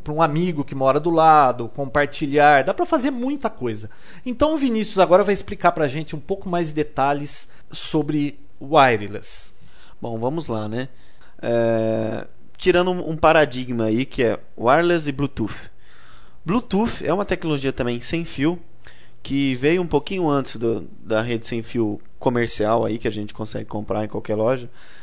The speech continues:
Speaker 2: Só que ela é uma tecnologia bem inferior, porém não descartada. Ela não foi substituída pela rede sem fio. O Bluetooth, ele ainda é muito usado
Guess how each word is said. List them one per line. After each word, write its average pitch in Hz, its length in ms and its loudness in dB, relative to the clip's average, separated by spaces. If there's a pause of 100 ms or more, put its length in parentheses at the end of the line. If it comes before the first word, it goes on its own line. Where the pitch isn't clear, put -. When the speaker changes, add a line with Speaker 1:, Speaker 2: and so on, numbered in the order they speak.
(340)
Speaker 2:
Só 214 340 2
que 208 140 -2
ela 175 80 4
é - 20 2
uma 180 120 2
tecnologia 170 560 -2
bem 175 500 0
inferior, 175 600 2 (340)
porém 190 320 6
não 196 180 0
descartada. 110 640 0
Ela 117 140 2
não 185 160 0
foi 165 220 0
substituída 156 640 -2
pela 143 180 -2
rede 135 200 -4
sem 139 120 -4
fio. 107 260 -6 (380)
O 156 80 2
Bluetooth, 185 680 0 (280)
ele 139 220 0
ainda 160 300 0
é 147 100 4
muito 147 320 -4
usado 143 480 0